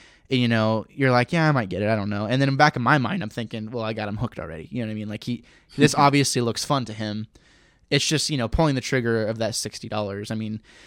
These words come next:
Speaker 2: Yeah. That's the thing, too. Well, we can get more. I don't know if we're to the,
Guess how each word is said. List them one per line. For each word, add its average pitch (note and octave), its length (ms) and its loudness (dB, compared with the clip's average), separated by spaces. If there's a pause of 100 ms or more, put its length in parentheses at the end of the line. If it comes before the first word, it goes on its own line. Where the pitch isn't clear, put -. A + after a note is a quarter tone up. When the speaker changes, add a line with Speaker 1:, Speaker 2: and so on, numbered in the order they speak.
(120)
Speaker 2:
Yeah. G2 280 -2 (500)
That's F3 220 6
the C3+ 60 -2
thing, B2 280 4
too. A2+ 460 2 (1700)
Well, G2+ 320 -2
we C3 80 0
can A#2+ 100 6
get G2+ 140 2
more. G#2 300 -2
I A#2+ 60 2
don't A2+ 140 2
know G#2 120 0
if G2+ 120 -8
we're G#2 80 -2
to - 120 -8
the, G2 300 -2